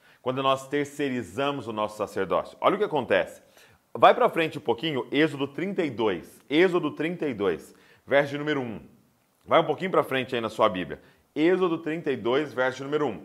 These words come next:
que que tá acontecendo aqui? Moisés tá no topo da montanha falando com Deus. O povo disse, "Nós não queremos estar com Deus, nós não queremos ouvir a voz de Deus, nós não queremos essa posição de sacerdócio."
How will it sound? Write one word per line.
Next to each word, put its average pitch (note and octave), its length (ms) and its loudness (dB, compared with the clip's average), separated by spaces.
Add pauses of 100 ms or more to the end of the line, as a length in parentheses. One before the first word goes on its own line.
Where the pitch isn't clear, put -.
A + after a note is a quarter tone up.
(220)
que E3 100 -12
que - 60 -14
tá G#3 80 6
acontecendo F#3 440 2
aqui? C#3+ 240 -2
Moisés C#3+ 800 2
tá E3+ 140 0
no D#3 100 0
topo D3+ 320 -2
da E3+ 100 0
montanha E3+ 640 0 (400)
falando D3+ 520 6
com G3+ 120 -4
Deus. F3 400 4 (180)
O C3 120 -2
povo F#3 400 6
disse, C#3+ 420 0
"Nós E3+ 460 8
não F3+ 160 0
queremos F#3 580 4 (240)
estar E3 320 6
com D#3+ 160 -4
Deus, F3 220 4
nós E3 80 2
não F3 100 4
queremos E3+ 380 6
ouvir E3+ 280 6
a E3 60 10
voz D3+ 220 6
de C3+ 80 -8
Deus, E3+ 260 2
nós E3 140 4
não G3 160 2
queremos G#3+ 380 4
essa G#3+ 200 6
posição G3 680 4
de A3 80 -6
sacerdócio." G3 720 6